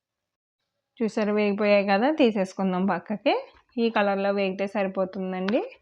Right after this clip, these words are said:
అన్నీ పక్క తీసేసుకుందాం. చూసారా, ఆయిల్ కూడా పీల్చలేదు, ఆయిల్ కూడా పీల్చదండి,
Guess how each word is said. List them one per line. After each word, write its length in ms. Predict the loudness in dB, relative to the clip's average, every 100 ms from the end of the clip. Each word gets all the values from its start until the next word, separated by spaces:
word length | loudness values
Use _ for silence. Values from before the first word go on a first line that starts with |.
| _ _ -14
అన్నీ 280 | -8 -4 -4 -6 _ _ _ _ _ _ _ _ _ -2
పక్క 300 | 2 4 4
తీసేసుకుందాం. 580 | 4 2 -2 -2 0
చూసారా, 420 | 0 0 0 2 4
ఆయిల్ 220 | 6 4
కూడా 200 | 4 2
పీల్చలేదు, 720 | 4 4 4 2 0 2 2 2 0 -10 _ _ _ _ _ _ _ _ _ _ _ _ _ _ _ _ _ _ _
ఆయిల్ 220 | -2 0 2
కూడా 180 | 2 2
పీల్చదండి, 760 | 4 4 4 2 2 4 4